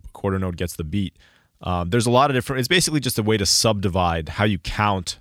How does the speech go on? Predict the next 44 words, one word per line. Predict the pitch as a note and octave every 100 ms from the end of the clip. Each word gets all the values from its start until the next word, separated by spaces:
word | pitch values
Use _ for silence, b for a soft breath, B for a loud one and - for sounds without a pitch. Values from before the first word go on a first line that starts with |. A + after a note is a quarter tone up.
| _
the | F#2+
rhythm | G2+ F#2+
of | F2+ E2+
a |
song. | E2+ A2 F2+ D#2
So | - F#2 F2+ b b
like | - G2+
we | G#2
talked | A2+ G#2 G2
about | G2 F#2
with | F#2
melody, | B2 C#3+ A#2 G#2
if | F#2
I | F#2
asked | F#2+ F#2+ -
you | F2+
to | E2+
sing | - D3 C3+
a |
song, | G#2+ F#2 F2+ F2 F2+ b b b -
you | F#2
would | F#2 -
sing | G2 F2
the |
melody. | F2 A2+ G#2+ F2 E2+ E2 b b b _
If | F#2+
I | G#2+ G#2+
asked | A2 G#2+ -
you | G2+
to | F#2
tap | - A2+ G#2 -
out | A2 A2 F#2 -
or | E2+
count | - - C#3+ D#3+ - _
a | -
song, | - E2 D#2 D#2 E2 b b b b _
uh, | - D#2+ D#2+
you'd | E2 F#2 E2
be, | F#2 F2 E2+ E2 -
you'd | F2+ E2+
be | F2 F2
probably | - F#2+ F#2 F2+ E2+
counting | - F2 F2 E2+ E2
the, | D#2 D#2+ D#2+ D#2